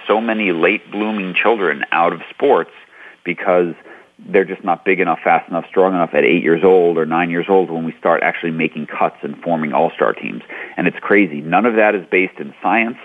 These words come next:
None of that's based in good long-term athletic development.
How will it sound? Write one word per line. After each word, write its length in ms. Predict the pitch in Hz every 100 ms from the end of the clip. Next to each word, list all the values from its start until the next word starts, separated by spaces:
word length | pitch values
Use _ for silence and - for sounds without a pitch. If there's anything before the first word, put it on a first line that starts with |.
| - - -
None 220 | 80 90 95
of 80 |
that's 300 | 92 87 82 -
based 320 | 90 87 -
in 160 | - 78
good 200 | 98 90
long-term 520 | 82 85 92 - 82
athletic 420 | 78 - 82 85
development. 560 | 76 90 104 95 98 98